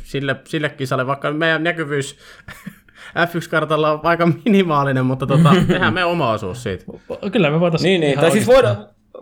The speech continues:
Speaker 3: voidaan, e, tai tehdään tunnin jakso, missä on alkutunnari ja sen jälkeen ollaan hiljaa.
Speaker 2: <laughs> Näin.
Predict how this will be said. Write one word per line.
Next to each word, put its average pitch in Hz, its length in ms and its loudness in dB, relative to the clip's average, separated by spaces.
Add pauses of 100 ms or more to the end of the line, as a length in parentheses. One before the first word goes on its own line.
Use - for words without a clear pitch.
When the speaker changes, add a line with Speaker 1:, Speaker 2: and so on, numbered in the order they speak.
Speaker 3:
voidaan, 208 420 4 (160)
e, 190 120 -8 (120)
tai 226 140 0
tehdään 214 320 2
tunnin 214 340 2
jakso, 180 280 0
missä 175 200 -2
on 170 60 4
alkutunnari 151 560 0
ja 143 60 0
sen 156 140 0
jälkeen 139 280 0
ollaan 120 200 0
hiljaa. 95 380 -6 (680)
Speaker 2:
<laughs> - 560 -4
Näin. 143 360 2